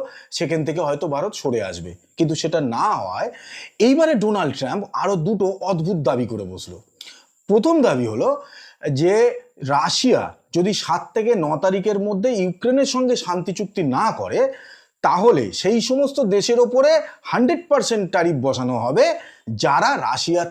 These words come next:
থেকে তেল পারচেজ করছে। আর দু নম্বর হলো যে রাশিয়ার ইউক্রেন যুদ্ধ যে এখন অবধিও চলছে,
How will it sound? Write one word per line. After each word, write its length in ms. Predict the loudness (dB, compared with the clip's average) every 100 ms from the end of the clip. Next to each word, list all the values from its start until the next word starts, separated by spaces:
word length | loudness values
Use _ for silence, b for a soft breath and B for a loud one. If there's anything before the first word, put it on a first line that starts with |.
| -6
থেকে 320 | -2 -2 -4 B _ _
তেল 260 | -2 0 0
পারচেজ 480 | -4 -6 -6 -10 -10
করছে। 380 | -12 -10 -12 -14 -20 -20 b b b
আর 140 | 0
দু 200 | 2 2
নম্বর 320 | 4 2 2
হলো 420 | 0 0 0 0 -2 B B 0
যে 160 | 2
রাশিয়ার 640 | 4 2 0 0 2 4 4
ইউক্রেন 480 | 2 0 0 0 2
যুদ্ধ 320 | 0 2 2
যে 100 | 2
এখন 280 | 0 0 0
অবধিও 240 | 2 0
চলছে, 640 | 2 4 4 2 -2 -6